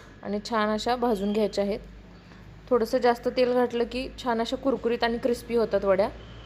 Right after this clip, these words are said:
छान अशा पसरून घ्यायच्या आहेत, तुम्ही बघू शकता.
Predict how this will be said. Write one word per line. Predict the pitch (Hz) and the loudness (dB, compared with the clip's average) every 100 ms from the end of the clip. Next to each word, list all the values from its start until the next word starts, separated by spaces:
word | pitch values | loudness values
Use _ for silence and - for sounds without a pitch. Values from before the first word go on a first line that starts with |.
| - - - - - - - - - - - - - | -16 -16 -16 -16 -14 -14 -14 -12 -12 -12 -12 -12 -2
छान | 233 220 | 0 2
अशा | 226 262 | 0 2
पसरून | 254 247 220 226 | 2 2 0 2
घ्यायच्या | 226 202 208 | 2 2 0
आहेत, | 196 220 - - - - - - | 0 -4 -8 -8 -8 -8 -8 -6
तुम्ही | 208 208 | -4 0
बघू | 196 | 0
शकता. | 202 202 - | -2 -4 -4